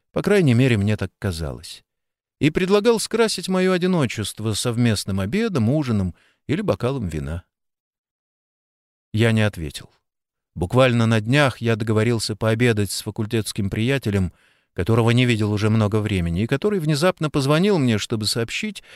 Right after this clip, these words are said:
что женится и переезжает в Нью-Йорк. Мобильник настойчиво погудел еще какое-то время,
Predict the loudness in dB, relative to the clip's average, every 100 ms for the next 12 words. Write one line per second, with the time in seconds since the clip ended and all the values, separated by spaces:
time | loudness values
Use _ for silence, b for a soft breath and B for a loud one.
0 | B -6 -2 2 2 4 2 -2 -6 -4
1 | -4 -4 -2 -2 -2 -2 -2 0 -2 -4
2 | -4 -4 -6 -10 -20 -20 _ _ _ _
3 | _ _ _ _ _ _ _ -4 -2 2
4 | 2 4 2 2 0 0 0 0 -2 -4
5 | -2 -2 0 2 2 4 2 0 -4 -4
6 | -2 -2 -2 -2 0 2 0